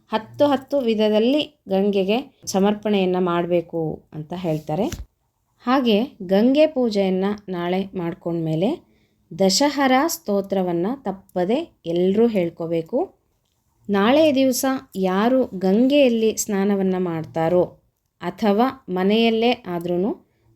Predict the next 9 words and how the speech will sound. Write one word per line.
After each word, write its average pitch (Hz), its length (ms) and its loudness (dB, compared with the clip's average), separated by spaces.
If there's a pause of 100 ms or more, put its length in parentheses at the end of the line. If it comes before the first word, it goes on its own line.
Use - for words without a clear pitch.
(120)
ನಮ್ಮ 208 240 4 (240)
ಮನೆಯಲ್ಲಿರ್ತಕ್ಕಂಥ 196 1040 0
ನೀರಿಗೇನೆ 208 800 2
ಗಂಗೆಯನ್ನ 185 580 0 (200)
ಆವಾಹನೆಯನ್ನ 180 680 0
ಮಾಡ್ಕೊಂಡು 190 800 -2 (640)
ನಾವು 190 300 2
ಸ್ನಾನವನ್ನ 202 720 0 (200)
ಮಾಡೋದ್ರಿಂದ 165 640 -2